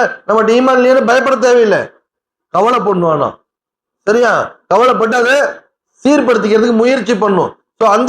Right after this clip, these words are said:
அடிப்படையில அல்லாஹ் சொன்ன இந்த அஞ்சு விஷயம் சொல்லுவான் இந்த ஆயத்துல. ஒரு உண்மையான ஈமான் தரிட்ட அதுல முதலாவது வஜ்லத் குலூபுஹும். சரியா? இதனால உள்ளம் அஞ்சி நடுங்கும்னு, அவனுடைய உள்ளம் அல்லாஹ்வின் நினைவு கூறப்ப-, ஞாபகப்படுத்தப்பட்டால்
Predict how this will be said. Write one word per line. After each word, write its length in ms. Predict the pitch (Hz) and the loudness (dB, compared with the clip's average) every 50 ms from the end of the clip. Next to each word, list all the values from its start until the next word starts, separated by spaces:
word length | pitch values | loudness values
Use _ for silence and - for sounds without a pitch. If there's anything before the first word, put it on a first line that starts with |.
| 262 254 | 0 0
அடிப்படையில 420 | 254 226 214 233 226 220 202 196 190 185 180 180 - - _ _ _ _ _ _ _ - | 0 0 -2 -2 -2 0 0 0 0 0 -2 -4 -6 -14 _ _ _ _ _ _ _ -2
அல்லாஹ் 300 | 190 233 254 254 240 - | 0 0 2 0 0 0
சொன்ன 180 | 226 220 214 208 | 0 0 2 2
இந்த 100 | 202 190 190 | 2 0 0
அஞ்சு 160 | 220 214 240 233 | 2 2 0 0
விஷயம் 260 | 220 - 254 247 214 214 | 0 0 0 2 2 2
சொல்லுவான் 420 | 214 214 202 190 185 196 226 233 214 - - - _ _ - | 2 2 2 2 2 2 2 0 0 -4 -8 -14 _ _ -6
இந்த 100 | 165 180 185 | -2 0 2
ஆயத்துல. 340 | 196 214 208 180 185 180 180 196 220 233 214 185 | 2 2 2 0 0 0 0 0 0 2 2 2
ஒரு 100 | 185 185 180 | 2 2 2
உண்மையான 340 | 190 208 202 202 214 220 196 196 | 2 2 2 2 2 2 2 2
ஈமான் 280 | 202 202 196 190 185 180 | 2 0 0 0 0 0
தரிட்ட 260 | 180 180 175 175 202 233 233 202 - - - _ - | 0 0 2 2 2 2 2 0 -2 -6 -10 _ 0
அதுல 160 | 156 180 180 165 165 | 0 2 2 2 2
முதலாவது 500 | 180 190 226 240 220 208 190 185 196 233 240 196 156 117 - - - _ _ _ _ _ _ _ _ _ _ - | 2 2 2 2 2 2 2 2 0 0 0 0 0 -2 -4 -8 -18 _ _ _ _ _ _ _ _ _ _ -4
வஜ்லத் 420 | 151 165 175 202 190 175 - - - | -2 0 0 0 0 0 -2 -4 -2
குலூபுஹும். 460 | 160 165 165 156 151 131 110 107 - _ _ _ _ _ _ _ _ _ _ _ _ - | 0 2 2 0 0 -2 -4 -6 -10 _ _ _ _ _ _ _ _ _ _ _ _ -2
சரியா? 240 | 208 208 220 220 220 233 233 196 175 - _ _ _ | 0 2 2 2 2 2 0 -2 -4 -12 _ _ _
இதனால 280 | - 165 185 196 202 240 269 247 175 160 | -2 0 0 2 2 2 2 2 2 0
உள்ளம் 340 | - 220 233 226 226 240 240 196 | 0 2 2 2 2 2 2 2
அஞ்சி 180 | 185 202 185 208 202 175 | 0 0 0 0 0 0
நடுங்கும்னு, 500 | 175 180 175 170 175 165 156 120 - - _ _ _ _ _ _ _ _ _ _ _ _ _ _ _ _ - | 2 2 2 2 2 0 -2 -4 -8 -16 _ _ _ _ _ _ _ _ _ _ _ _ _ _ _ _ -6
அவனுடைய 260 | 165 185 190 196 214 226 214 | -4 -2 0 0 0 0 0
உள்ளம் 280 | 202 220 220 247 277 262 - - 160 | 0 0 0 -2 -2 -4 -4 -2 0
அல்லாஹ்வின் 340 | 180 202 220 220 208 190 180 | 0 2 2 2 2 0 0
நினைவு 200 | 180 214 220 208 | 0 0 2 2
கூறப்ப-, 300 | 185 208 196 170 160 170 160 | 2 0 0 -2 -2 -4 -2
ஞாபகப்படுத்தப்பட்டால் 720 | 175 196 214 226 214 185 190 180 185 175 175 214 285 285 | 0 0 0 0 0 0 -2 -2 -2 -4 -2 -2 -2 -4